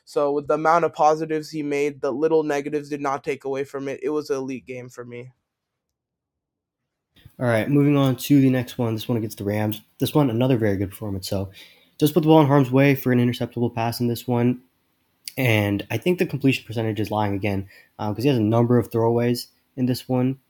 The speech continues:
Speaker 2: Um, does have, um, a couple of drops here and there. Um, but again, no sacks in this one. Um, did a great job managing whatever pressure came his way, even if some of it was caused by him. And again, a number of explosives down the field, generating a ton of positives. So I think he did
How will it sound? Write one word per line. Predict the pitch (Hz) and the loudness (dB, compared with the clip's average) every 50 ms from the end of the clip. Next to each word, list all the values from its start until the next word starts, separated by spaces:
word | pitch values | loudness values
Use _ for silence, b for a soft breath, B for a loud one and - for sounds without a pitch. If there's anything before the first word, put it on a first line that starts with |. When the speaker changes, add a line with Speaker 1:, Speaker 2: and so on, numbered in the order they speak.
| _ _ - | _ _ -8
Speaker 2:
Um, | 107 101 101 98 98 98 - | -4 -4 -2 -2 -4 -4 -4
does | 110 110 110 - | -4 -4 -4 -4
have, | - 110 110 110 104 - - _ - | -2 -2 0 0 -2 -4 -8 _ -12
um, | 90 85 92 101 92 98 95 - | -10 -8 -8 -8 -8 -10 -10 -12
a | - | -14
couple | - - 113 - - 110 | -14 -14 -12 -8 -8 -8
of | 101 98 | -8 -8
drops | - - 95 98 98 - | -8 -6 -6 -6 -6 -8
here | - - - 110 110 | -10 -8 -4 -4 -2
and | 104 101 98 | -2 -2 -2
there. | 95 92 95 95 90 87 b b b b b b b - | -2 -4 -4 -4 -6 -8 b b b b b b b -12
Um, | 104 98 92 90 95 95 | -10 -8 -8 -8 -6 -2
but | - 135 | 4 6
again, | 147 - - - - - | 6 6 4 2 -4 -6
no | 135 117 117 143 156 | -2 2 2 2 2
sacks | 151 - 131 123 127 123 - | 2 2 2 2 2 2 0
in | 127 123 | 0 0
this | 120 117 - - | 0 0 -2 -4
one. | 117 110 107 107 107 b b b b b b - | -4 -2 -2 -2 -4 b b b b b b -8
Um, | 104 101 98 98 98 95 90 - _ | -6 -4 -2 -2 -2 -4 -6 -8 _
did | - 123 117 | -4 -4 -4
a | |
great | 107 107 113 123 131 - | -2 0 2 2 2 2
job | 135 127 123 110 | 2 0 0 0
managing | 113 107 110 113 113 - 131 120 117 | 0 -2 -2 -2 0 0 0 0 2
whatever | 113 107 107 110 101 | 0 0 -2 -2 -4
pressure | - 117 110 - 120 110 | -4 -6 -6 -4 -6 -4
came | - 110 107 | -4 -4 -4
his | 107 104 - | -4 -4 -4
way, | 101 104 107 | -4 -2 -2
even | 113 117 107 107 104 | -2 -2 -2 -2 -2
if | 101 98 - | -2 -4 -4
some | - 104 98 | -4 -4 -4
of | 101 104 | -4 -4
it | 98 107 | -6 -6
was | 104 101 | -8 -10
caused | - - 98 98 95 - | -10 -10 -10 -10 -8 -8
by | 92 92 | -8 -6
him. | 95 98 98 98 b b b b b b b | -6 -6 -6 -8 b b b b b b b
And | - 101 101 101 101 104 | -10 -8 -6 -6 -6 -6
again, | - 117 113 120 113 104 101 95 - _ _ _ - | -4 -2 0 0 0 0 -2 -6 -10 _ _ _ -6
a | 113 | -4
number | 110 117 127 135 135 | 0 2 4 4 6
of | 135 131 | 6 6
explosives | 131 131 - - 123 120 - 131 110 | 4 2 0 0 -2 0 -2 -2 -4
down | - 113 113 | -2 -2 -2
the | 113 110 | -4 -4
field, | - - 107 104 104 101 | -4 -4 -4 -2 -2 -2
generating | 104 104 104 107 104 107 98 | -4 -4 -2 -4 -4 -4 -6
a | 92 | -6
ton | - 107 110 | -6 -6 -6
of | 104 - | -4 -4
positives. | - 98 90 98 101 - 101 92 | -6 -6 -8 -8 -10 -12 -12 -8
So | - 104 101 | -6 -6 -6
I | 98 101 | -4 -4
think | - 117 107 | -6 -6 -6
he | - 117 | -6 -4
did | 117 113 98 | -4 -4 -4